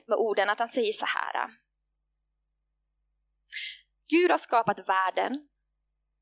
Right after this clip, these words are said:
allt den rymmer. Han som är herre över himmel och jord. Han bor inte i tempel som är byggda av människohand. Inte heller låter han sig betjänas av människohänder som om han behövde något.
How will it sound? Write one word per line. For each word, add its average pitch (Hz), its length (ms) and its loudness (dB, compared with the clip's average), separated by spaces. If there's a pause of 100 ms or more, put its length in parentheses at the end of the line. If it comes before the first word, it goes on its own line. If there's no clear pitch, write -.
(140)
allt 294 340 2
den 190 160 0
rymmer. 214 560 -6 (1040)
Han 320 140 2
som 311 140 2
är 262 40 4
herre 330 840 2
över 240 180 4
himmel 269 680 2
och 277 180 0
jord. 233 400 -2 (1000)
Han 262 160 0
bor 370 180 4
inte 339 220 2
i 220 60 -4
tempel - 680 -2
som - 180 -2
är 202 40 0
byggda 202 300 0
av 185 80 -2
människohand. 190 800 -4 (1080)
Inte 269 260 2
heller 262 220 4
låter 220 200 2
han 254 460 0
sig 233 180 -2
betjänas 254 840 2
av 214 120 0
människohänder 226 840 -2 (340)
som 311 300 0
om 277 140 2
han 277 340 2
behövde 233 680 0
något. - 600 -4